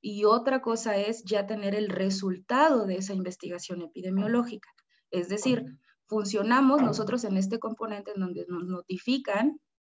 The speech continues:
que sucedió la defunción. Sin embargo, pues no se tienen en veinticuatro horas todos los elementos que ahorita vamos a revisar más adelante para, eh, poder ratificar o rectificar esta defunción y saber si de verdad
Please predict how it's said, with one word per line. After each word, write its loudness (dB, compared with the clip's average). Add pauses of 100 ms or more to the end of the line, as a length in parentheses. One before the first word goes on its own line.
que -8
sucedió -2
la 2
defunción. 0 (480)
Sin 4
embargo, 4
pues 0
no 8
se 2
tienen 2
en 4
veinticuatro -2
horas -4
todos 0
los -4
elementos -4
que -12
ahorita -10
vamos -8
a -4
revisar -10
más -4
adelante -2 (720)
para, 8
eh, 2
poder 6
ratificar 0
o 2
rectificar -2
esta -2
defunción 0
y 2
saber 0 (300)
si -4
de 4
verdad -2